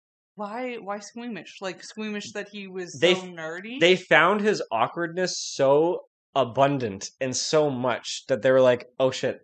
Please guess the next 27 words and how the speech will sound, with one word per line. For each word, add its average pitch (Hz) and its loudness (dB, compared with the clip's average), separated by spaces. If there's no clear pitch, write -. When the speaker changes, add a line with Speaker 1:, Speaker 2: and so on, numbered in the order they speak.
Speaker 2:
this 127 -10
is 135 -10
probably 143 2
not 127 -2
gonna 127 -8
be 127 -4
appealing 117 -6
to 107 -6
a - -4
lot 107 -2
of 98 -6
people, 101 -4
like, 101 -4
a 104 -4
general 110 -2
audience." 98 -6
But 165 4
that's 165 0
kind 262 0
of 277 -2
a 262 -4
critique 196 -8
I 147 0
have 127 -2
against 107 -6
the 104 -10
mo-, 101 -6